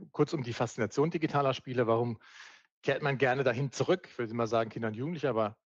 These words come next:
auch ich, ja, warum kehren wir immer wieder gern zu digitalen Spielen zurück? Ähm, und Teil zwei schauen wir uns mal so generell so virtuelle Welten an. In Teil drei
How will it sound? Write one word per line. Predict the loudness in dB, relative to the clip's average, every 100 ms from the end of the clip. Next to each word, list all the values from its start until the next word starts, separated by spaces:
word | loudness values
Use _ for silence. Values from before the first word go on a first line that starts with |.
| -20 -20 -20 _ _ _ _ _
auch | -8 -4
ich, | -2 2
ja, | 2 4
warum | 0 0
kehren | -2 -2
wir |
immer | -2 -2
wieder | -2 -4
gern | -2 -4 -6
zu | -12
digitalen | -14 -12 -4 -4 -4
Spielen | -6 -6 -6 -6
zurück? | -4 -4 -4 -12 -20 -20 -20 -20 -6
Ähm, | 0 0 0 -6 -12 -8
und | -6 -6 -10 _
Teil | -2 0
zwei | 2 0 0 -4
schauen | 0 0
wir | 0
uns | 0
mal | 0
so | 0
generell | -2 0 0 -2
so | 0
virtuelle | 0 2 0 2
Welten | 2 0 -2
an. | -2
In | -4
Teil | -2 -2
drei | 0 2 2